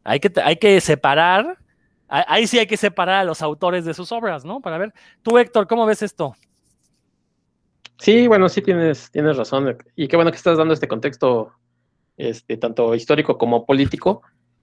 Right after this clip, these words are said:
Speaker 2: Sobre lo, sobre lo último que dices, pues no puedo más que estar de acuerdo de Star Wars. Creo que, por ejemplo, aquí hemos hablado y, y, y se ha tocado el tema de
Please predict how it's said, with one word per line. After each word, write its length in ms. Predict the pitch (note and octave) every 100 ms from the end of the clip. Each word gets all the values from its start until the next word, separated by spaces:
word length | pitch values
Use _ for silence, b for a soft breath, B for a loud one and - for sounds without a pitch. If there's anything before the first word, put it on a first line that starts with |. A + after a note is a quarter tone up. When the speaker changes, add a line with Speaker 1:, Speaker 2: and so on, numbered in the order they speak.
| _ _ _
Speaker 2:
Sobre 300 | E3 D#3 E3
lo, 200 | F3 -
sobre 240 | F3+ E3+
lo 100 | F3
último 300 | G3+ G#3+ F#3
que 100 | F3+
dices, 460 | F3+ F#3+ G3+ G3 -
pues 220 | - B2+ -
no 180 | D3 D3
puedo 200 | F3+ D3+
más 200 | A#2 -
que 80 | B2+
estar 460 | - D3 D3 B2
de 80 | A2+
acuerdo 320 | A#2 D3+ C#3
de 80 | A#2
Star 180 | - C3
Wars. 300 | C#3 C#3+ -
Creo 220 | - D#3
que, 100 | -
por 160 | - D3+
ejemplo, 380 | D#3+ G3 G#3 G#3
aquí 180 | -
hemos 340 | F#3+ F#3 F3+ E3
hablado 400 | C3+ E3 F3+ F3
y, 220 | C#3+ A#2+ _
y, 380 | A#2+ A2+ A#2 A#2
y 40 |
se 100 | A2
ha 60 | C3+
tocado 260 | - D3 C#3
el 140 | B2
tema 260 | C#3+ C#3+ C3+
de 340 | A#2 A2+ G#2+